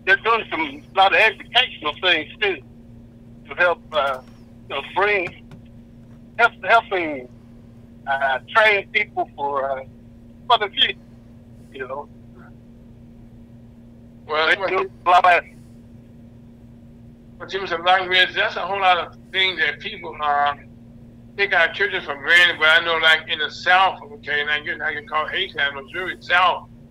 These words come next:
Speaker 2: for the most part, the fact that the church has always been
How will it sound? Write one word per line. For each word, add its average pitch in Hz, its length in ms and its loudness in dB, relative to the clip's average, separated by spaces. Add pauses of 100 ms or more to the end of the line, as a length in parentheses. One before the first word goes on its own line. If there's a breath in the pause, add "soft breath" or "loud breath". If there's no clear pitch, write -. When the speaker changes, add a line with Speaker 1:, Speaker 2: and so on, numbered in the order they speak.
(140)
Speaker 2:
for - 80 -16
the 147 80 -6
most 180 320 -6
part, 143 360 -4 (500)
the - 80 -16
fact 165 380 2
that 156 180 0
the 143 100 -16
church 175 260 -6
has 143 220 -10
always 165 360 0
been 151 140 -8